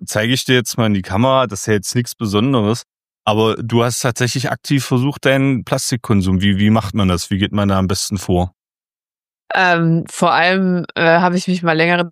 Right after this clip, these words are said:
Speaker 2: Zeit damit beschäftigt, den Plastikkonsum, äh, im Bad und generell in Bezug auf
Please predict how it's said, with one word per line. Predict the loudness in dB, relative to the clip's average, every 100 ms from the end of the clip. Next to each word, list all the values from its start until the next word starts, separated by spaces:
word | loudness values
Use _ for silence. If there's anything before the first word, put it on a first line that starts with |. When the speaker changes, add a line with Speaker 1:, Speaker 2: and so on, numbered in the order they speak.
| _
Speaker 2:
Zeit | -4 0
damit | 0 -2 -4
beschäftigt, | -4 -2 -2 -4 -4
den |
Plastikkonsum, | -2 0 -2 -6 -4 0 0 2 2 4 2 -2
äh, | 0 2 0 0
im | 0 0 0
Bad | 0 0 0 -4
und | -4 -4 -2
generell | 0 2 2 0 0
in | 0 -2
Bezug | -2 -4 -2
auf | -2 -2